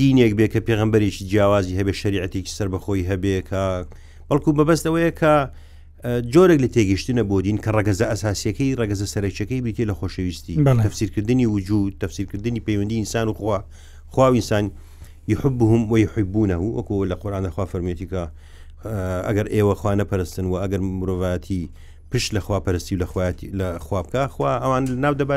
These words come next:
Speaker 1: لە بری ئەوانە میلەتیش کە دێنێتە پێشەکە، «یحبهم و یحبونه»، یعنی پەیوەندیەکە ئەوەیە کە خوا دەڵێ، خوا قەومێک دێنێ کە هەم خ-، ئەو خۆ-، قەومەکەی خۆش بێ و هەم قەومەکەش خوا
Speaker 2: خوایان
Speaker 1: خۆش
Speaker 2: خۆش
Speaker 1: بێ.
Speaker 2: بێ.
Speaker 1: کەواتە ئەوەی ڕەبتەکە لە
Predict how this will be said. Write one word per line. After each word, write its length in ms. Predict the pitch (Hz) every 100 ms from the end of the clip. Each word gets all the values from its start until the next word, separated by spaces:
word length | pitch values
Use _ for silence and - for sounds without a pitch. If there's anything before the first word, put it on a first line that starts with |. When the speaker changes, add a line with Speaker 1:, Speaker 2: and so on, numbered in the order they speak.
| 143
Speaker 1:
لە 40 |
بری 120 | 143 143
ئەوانە 280 | 143 143 147 - - - - - - 127
میلەتیش 380 | 127 147 139 -
کە 60 | 139
دێنێتە 280 | 135 135 -
پێشەکە، 500 | - 120 - 135 143 139 123 139
«یحبهم 480 | 135 165 147 160 175
و 60 | 170
یحبونه»، 480 | 165 165 160 156 104
یعنی 180 | 104 113
پەیوەندیەکە 400 | 127 127 131 131 151
ئەوەیە 220 | 165 160
کە 60 | 147 -
خوا 100 | 151
دەڵێ، 200 | 151 160
خوا 180 | - 160 -
قەومێک 300 | 185 175 139 117
دێنێ 220 | 120 147 147
کە 80 | 139
هەم 120 | 175 180
خ-، 120 | 170
ئەو 80 | 185
خۆ-، 260 | - 147 113 - - - -
قەومەکەی 340 | 139 127 135 123
خۆش 160 | 127 110
بێ 120 | 131 214 220 - - -
و 20 | 214 202
هەم 120 | 220 -
قەومەکەش 420 | 185 175 170 175 - 131 117 -
خوا 120 | 123
Speaker 2:
خوایان 260 | 165 156 147
Speaker 1:
خۆش 120 | 107
Speaker 2:
خۆش 120 | 127
Speaker 1:
بێ. 100 | 120
Speaker 2:
بێ. 60 | 117
Speaker 1:
کەواتە 280 | 143 147 185
ئەوەی 280 | 175 196 175 147
ڕەبتەکە 440 | 175 - 156 160 190
لە 40 | 156